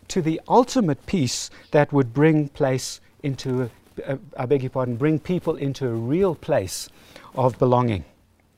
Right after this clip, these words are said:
And Paul reminds us also of the temporary nature of the Old Testament covenants by quoting from Isaiah fifty-seven,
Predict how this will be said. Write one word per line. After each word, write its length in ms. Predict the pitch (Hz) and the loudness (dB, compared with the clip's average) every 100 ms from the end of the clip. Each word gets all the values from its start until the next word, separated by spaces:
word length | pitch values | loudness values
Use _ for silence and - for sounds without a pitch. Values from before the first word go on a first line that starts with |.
| _ _ _ _ _ _ - _ _ _ - | _ _ _ _ _ _ -20 _ _ _ -6
And 140 | 135 | -4
Paul 200 | 170 180 | 2 2
reminds 500 | 139 123 131 156 147 | 2 0 0 -2 -2
us 340 | 123 104 - - 147 | -4 -6 -12 -12 -6
also 520 | 143 - 127 110 117 | -6 -2 -2 -2 -4
of 200 | 120 110 | -8 -10
the 80 | 123 | -14
temporary 480 | - 170 160 156 113 | -8 -8 -4 -4 -2
nature 420 | 117 135 - 110 | -4 -6 -4 -4
of 120 | 101 | 0
the 100 | 113 | 4
Old 180 | 117 117 | 4 2
Testament 480 | 127 120 120 107 - | -4 -4 -6 -6 -2
covenants 540 | 131 127 101 - - - - - _ | -2 -2 -6 -12 -20 -20 -20 -20 _
by 160 | 120 117 | -4 -2
quoting 480 | - 165 180 147 | -2 -2 0 -6
from 240 | 117 123 117 | -2 -2 0
Isaiah 560 | 120 - 127 131 127 - _ | 0 2 4 4 0 -6 _
fifty-seven, 800 | - 156 147 - 139 131 127 120 | -4 -2 -2 0 0 2 0 -2